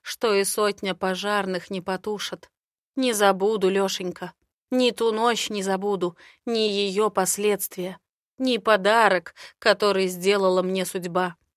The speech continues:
Закрываю лицо руками. Я говорила такие вещи, словно обвиняла его во всём. Словно это он виноват в измене мужа. Словно это он заставил меня выйти на трассу,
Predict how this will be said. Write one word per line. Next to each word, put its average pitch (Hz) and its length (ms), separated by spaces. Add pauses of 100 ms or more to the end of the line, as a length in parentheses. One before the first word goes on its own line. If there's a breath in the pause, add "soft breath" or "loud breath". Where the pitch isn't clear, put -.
(640)
Закрываю 214 720
лицо 190 360
руками. 185 580 (360)
Я 226 220
говорила 208 640
такие 196 600
вещи, 208 500 (240 loud breath)
словно 202 680
обвиняла 202 840
его 180 380
во 180 100
всём. 185 540 (720)
Словно 226 720
это 226 400
он 240 340
виноват 202 600
в 190 80
измене 196 440
мужа. 196 460 (360)
Словно 233 560
это 226 400
он 240 340
заставил 202 680
меня 202 420
выйти 214 360
на 185 180
трассу, 202 580